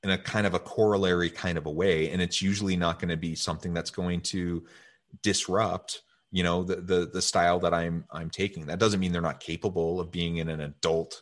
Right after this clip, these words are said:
environment where, you know, I, I, uh, have expectations for them, and then they, they achieve those expect-, you know, they live up to those expectations, and they,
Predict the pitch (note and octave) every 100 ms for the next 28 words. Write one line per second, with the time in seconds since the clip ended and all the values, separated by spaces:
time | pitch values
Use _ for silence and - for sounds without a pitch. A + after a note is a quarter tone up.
0 | - E2+ E2 E2+ F2+ E2+ D2+ D#2+ D2+ D2+
1 | - _ - D#2 D2 D#2 - _ _ -
2 | D2+ D2+ D2 D#2 D2 D2+ D2+ C#2+ - -
3 | - _ E2+ E2 - - - E2 - D#2+
4 | - D#2 D2+ F2 G2 E2 D#2+ D#2 D#2 D2+
5 | D2+ - D#2 D2+ D2+ C2 - F#2 F#2 F#2+
6 | F#2+ - F#2 E2+ - F2+ E2+ F#2 E2 E2
7 | E2 F2 E2+ E2 F#2 E2+ E2+ E2 - -
8 | E2 E2 F#2 F#2 F2 D#2 D2+ D#2